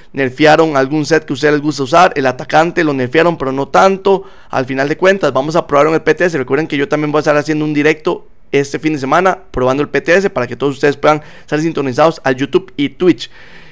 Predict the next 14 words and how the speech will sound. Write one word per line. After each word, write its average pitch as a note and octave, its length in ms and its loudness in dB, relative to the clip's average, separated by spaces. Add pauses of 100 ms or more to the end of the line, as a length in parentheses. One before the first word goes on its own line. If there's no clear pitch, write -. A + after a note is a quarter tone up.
(180)
Eh, D3+ 400 4
también, D#3+ 680 2
eh, C3 760 2
todo E3+ 160 4
ese G3 140 2
tema G3 640 2
de, C3 680 2
de, C3+ 420 0 (120)
de B2+ 580 0
cambio E3 560 2
y D3 80 2
nerfeo D3+ 440 4
de D3+ 60 6
armas, D#3+ 380 2